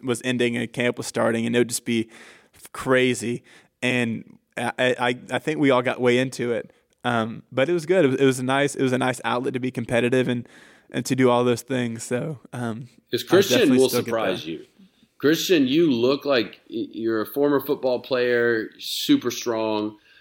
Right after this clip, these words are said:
Speaker 2: but you, there's some finesse to your basketball game. You, you
Speaker 1: Yeah,
Speaker 2: can
Speaker 1: there's a little
Speaker 2: shoot
Speaker 1: bit.
Speaker 2: threes. Sometimes you shoot a little too many. And, and Sadie's the same way. When, when I was out there at Camp Chioka for a weekend, we started playing basketball, and I was like,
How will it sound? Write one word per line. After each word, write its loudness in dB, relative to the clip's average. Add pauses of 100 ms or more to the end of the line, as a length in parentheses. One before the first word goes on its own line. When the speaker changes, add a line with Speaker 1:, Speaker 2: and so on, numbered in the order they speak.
(160)
Speaker 2:
but 0
you, -6
there's 2
some 4
finesse -2
to -8
your -2
basketball -8
game. -14
You, 4
you 2
Speaker 1:
Yeah, 0
Speaker 2:
can 2
Speaker 1:
there's 0
a -2
little 0
Speaker 2:
shoot -4
Speaker 1:
bit. -4
Speaker 2:
threes. 4 (220)
Sometimes -2
you -4
shoot 2
a 2
little 2
too 2
many. 2 (420)
And, 2
and 2
Sadie's 4
the -2
same 2
way. 2
When, 2
when 2
I 2
was 4
out 2
there 4
at -2
Camp 2
Chioka 0
for 0
a -2
weekend, 0
we 2
started 0
playing 0
basketball, -4
and -6
I -6
was -8
like, -10